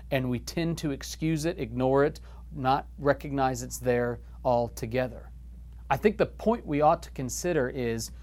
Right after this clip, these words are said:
what is the motivation underlying competition? Do you find yourself often, while engaged in sport,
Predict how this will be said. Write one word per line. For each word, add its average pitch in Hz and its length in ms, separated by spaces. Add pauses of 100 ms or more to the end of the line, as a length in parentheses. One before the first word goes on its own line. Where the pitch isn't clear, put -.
(240)
what 208 160
is 220 100
the 175 80
motivation 147 720
underlying 120 1200 (1160)
competition? - 720 (1400)
Do 151 80
you 185 80
find 208 280
yourself 185 420
often, 147 500
while 131 220
engaged 131 440
in 120 100
sport, - 640